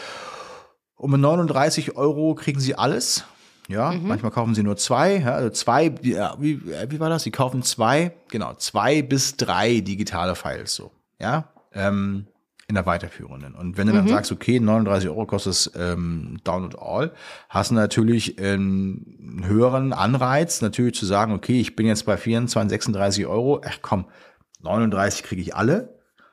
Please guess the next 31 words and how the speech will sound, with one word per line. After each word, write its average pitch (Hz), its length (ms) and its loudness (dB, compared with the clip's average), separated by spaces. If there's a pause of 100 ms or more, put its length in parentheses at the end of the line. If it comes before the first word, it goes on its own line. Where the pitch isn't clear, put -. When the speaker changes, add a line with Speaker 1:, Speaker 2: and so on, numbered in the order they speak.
(360)
Speaker 1:
Da 101 160 0
greifen 117 560 2
dann 117 160 2
viele 127 240 2
hin 123 160 4
und 101 80 2
das 95 120 0
war 101 140 4
auch 101 160 2
tatsächlich - 480 -10
so. - 120 -14
Und, 90 580 -6
Speaker 2:
Ja. 160 120 2
Speaker 1:
äh, 87 200 -6 (380)
das - 180 -2
passt - 340 -4
schon. 78 220 -8 (280)
Bei 110 80 0
neunundfünfzig 165 800 0 (120)
musst 233 260 -2
du - 60 -4
einfach - 420 -4
austesten, - 600 -6
ne? 113 160 4
Also 101 240 2
ich 95 120 0
meine 107 220 4
Speaker 2:
Ja. 104 80 4
Speaker 1:
letztendlich, 101 880 -2
äh, - 100 -16 (220)
das, - 340 -6